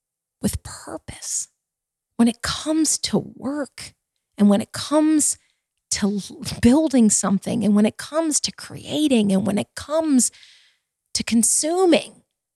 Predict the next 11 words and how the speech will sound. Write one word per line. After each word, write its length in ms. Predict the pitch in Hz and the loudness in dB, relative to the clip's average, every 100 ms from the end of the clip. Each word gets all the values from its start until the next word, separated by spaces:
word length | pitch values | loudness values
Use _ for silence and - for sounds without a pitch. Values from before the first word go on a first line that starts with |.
| _ _ - | _ _ 0
we're 220 | 240 247 | 4 4
available 1000 | 214 196 247 311 330 339 233 233 202 190 | 2 0 0 2 2 0 2 2 2 -2
for 240 | - - | -8 -10
extremes, 1120 | - - - - - 202 196 185 - - - - _ _ _ _ _ | -8 -6 -6 -8 -10 -8 -6 -8 -12 -6 -6 -8 _ _ _ _ _
but 80 | 247 | 2
we're 160 | 220 | 4
not 220 | 226 294 370 | 4 2 -4
available 760 | 294 294 359 277 233 233 - _ - | -4 -2 0 2 2 0 -4 _ -8
to 440 | - 269 247 - _ _ - | 0 2 2 -2 _ _ -2
release 420 | 233 220 302 370 | 0 2 0 -2
shame 640 | - - 185 202 277 311 | -2 -4 -2 0 0 -4